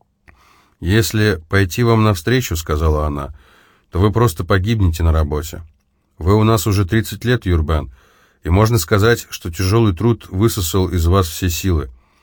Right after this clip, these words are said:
Когда после смерти Александра мои старшие сыновья пошли на фронт,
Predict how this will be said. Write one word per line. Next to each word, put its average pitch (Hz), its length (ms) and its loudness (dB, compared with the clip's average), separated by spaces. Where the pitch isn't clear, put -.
Когда 92 300 0
после 135 260 -2
смерти 135 380 0
Александра 120 540 2
мои 113 180 4
старшие 117 420 0
сыновья 110 460 2
пошли 120 300 0
на 110 140 4
фронт, 131 400 0